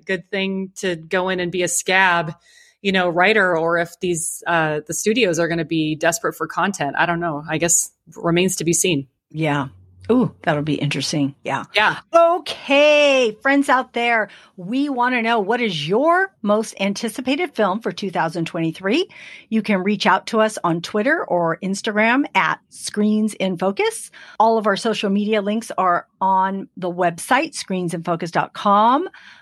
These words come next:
Speaker 2: Would love to hear from you because we love movies here. We wanna know.
Speaker 1: Mm-hmm.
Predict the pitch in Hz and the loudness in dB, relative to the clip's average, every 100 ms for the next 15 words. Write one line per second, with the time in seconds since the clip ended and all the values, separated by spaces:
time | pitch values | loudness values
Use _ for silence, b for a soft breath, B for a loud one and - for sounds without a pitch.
0 | B 165 170 170 175 214 262 262 254 247 | B -8 -6 -4 2 2 2 0 0 2
1 | 240 240 247 240 254 254 269 285 _ _ | 0 -2 -2 -2 -2 0 -2 -4 _ _
2 | 196 208 196 180 262 277 277 339 349 320 | -12 -10 -8 -8 0 0 2 0 2 0
3 | 294 285 277 262 202 214 240 269 349 339 | 2 4 4 4 0 0 2 2 4 4
4 | 311 302 302 B 170 180 202 233 320 | 4 4 0 B -4 2 4 4 2